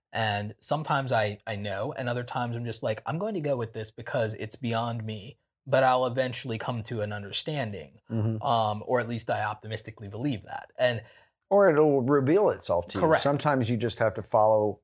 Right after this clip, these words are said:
Speaker 2: an inclination and the meaning will reveal
Speaker 1: You have to
Speaker 2: itself.
Speaker 1: trust the process.
Speaker 2: Yeah, right.
Speaker 1: You have to,
Speaker 2: Exactly.
Speaker 1: you have to trust the process to play itself out. I believe that
Speaker 2: Right.
Speaker 1: fundamentally in life. I believe in the concept of a grand design more than a grand plan,
Speaker 2: Mm-hmm.
Speaker 1: uh, because as you know, the functionality of a design is still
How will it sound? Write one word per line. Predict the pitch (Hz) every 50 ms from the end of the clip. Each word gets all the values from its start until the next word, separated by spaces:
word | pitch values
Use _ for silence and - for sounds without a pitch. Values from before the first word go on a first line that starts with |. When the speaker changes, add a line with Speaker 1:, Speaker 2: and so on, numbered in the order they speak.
| _ -
Speaker 2:
an | 113 110
inclination | 107 107 107 98 - 107 104 98 101 104 101 - - 101 95
and | 87 - 104 104 95 98 98 92 90
the | - 92
meaning | 90 104 104 113 135 165 156 120 95
will | 92 85 82
reveal | 87 85 113 151
Speaker 1:
You | 151
have | 143 147 143
to | - -
Speaker 2:
itself. | - -
Speaker 1:
trust | - 139 120 -
the | - 117
process. | - - 120 104 92 - - -
Speaker 2:
Yeah, | - 107 120 110 85 85 92
right. | 101 107 127
Speaker 1:
You |
have | 135 135 -
to, | - 143
Speaker 2:
Exactly. | 120 98 - 120 107 104 - 98 104
Speaker 1:
you | 139 147
have | 156 -
to | 185
trust | 175 - 175 160 -
the | - -
process | - - 127 104 98 - - 120 107 -
to | - 104
play | - - 113 107
itself | - - - 107 101 104 -
out. | 95 90 110 101
I | 104
believe | 117 120 131 127 131 127 123 120
that | 120 113 107 104 104 - _ -
Speaker 2:
Right. | 107 107 98 -
Speaker 1:
fundamentally | - 123 120 113 110 110 107 104 - - 110 101
in | 98 98 95
life. | 104 107 95 90 95
I | - 120
believe | 117 120 117 117 123 113 113 110
in | 110 104
the | 104
concept | 104 - - 117 107 104 - - 107 - -
of | 117 90 82 - - - _ _ _ _ _ _ _ _
a | - -
grand | 127 135 131 131 127 120 117
design | 110 104 107 101 104 107 107 104
more | 104 104 107 107
than | 107 101
a | 101
grand | 101 110 104 98 98 101
plan, | - _ - 104 98 98 113 135 165 190 - _ _ -
Speaker 2:
Mm-hmm. | 117 110 117
Speaker 1:
uh, | 117 117 110 107 104 113 123 -
because | 120 117 131 117 107
as | 113 101
you | 120
know, | 120 110 107
the | 101 -
functionality | - 135 113 107 - - 120 110 107 107 107 104
of | 101 98
a | 98
design | 98 101 98 104 113 123 139 131 113 107 101
is | 95 -
still | - - 127 104 -